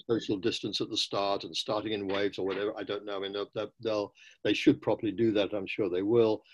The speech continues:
But nevertheless, the experience of doing that rather than just running virtually, which is what we've all been doing for the last six months, we now need to rethink that and think, "Well, where do we go next? And how do we, how do we get back that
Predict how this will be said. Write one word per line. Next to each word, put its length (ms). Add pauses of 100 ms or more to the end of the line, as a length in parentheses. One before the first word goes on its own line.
(220)
But 140
nevertheless, 600
the 60
experience 460
of 80
doing 220
that 140
rather 420
than 180
just 260
running 280
virtually, 560
which 220
is 140
what 240
we've 180
all 140
been 200
doing 440
for 80
the 60
last 280
six 200
months, 380 (360)
we 80
now 220
need 320
to 100
rethink 440 (100)
that 180
and 160
think, 180
"Well, 140
where 180
do 80
we 80
go 220
next? 360
And 160
how 140
do 140
we, 220 (540)
how 120
do 60
we 100
get 280
back 220
that 180